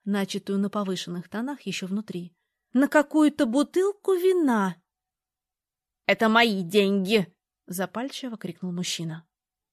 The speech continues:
«Нет, друг мой сердечный, это наши деньги!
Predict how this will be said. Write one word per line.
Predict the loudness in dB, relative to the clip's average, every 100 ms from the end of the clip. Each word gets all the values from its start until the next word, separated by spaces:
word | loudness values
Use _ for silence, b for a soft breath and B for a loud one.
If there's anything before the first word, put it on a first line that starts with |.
| -4
«Нет, | 0 2 2 0 -4
друг | -4 0 -2 -4 -6
мой | -4 -4
сердечный, | -4 -4 -4 -6 -6 -8 -8 -10 -4
это | -4 0 -2
наши | -2 -4 -2 -2
деньги! | 0 2 2 2 2 2